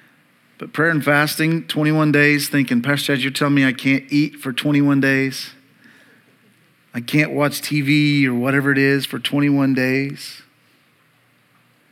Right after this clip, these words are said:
You know, when you're doing without something that you're typically used to doing life with, maybe it seems like a long time. But I, I just really do believe that the Lord has called us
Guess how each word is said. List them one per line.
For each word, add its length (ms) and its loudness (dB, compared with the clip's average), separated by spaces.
You 80 0
know, 100 4
when 120 2
you're 100 2
doing 220 0
without 360 0
something 420 -2
that 180 -2
you're 100 -2
typically 540 -2
used 260 0
to 80 -2
doing 640 -2
life 360 2
with, 440 -4
maybe 240 2
it 100 -4
seems 280 0
like 160 -4
a 60 -4
long 340 0
time. 540 -2
But 100 0
I, 220 2
I 160 2
just 220 -2
really 240 4
do 180 2
believe 840 2
that 180 -2
the 80 0
Lord 300 4
has 100 -2
called 460 2
us 440 0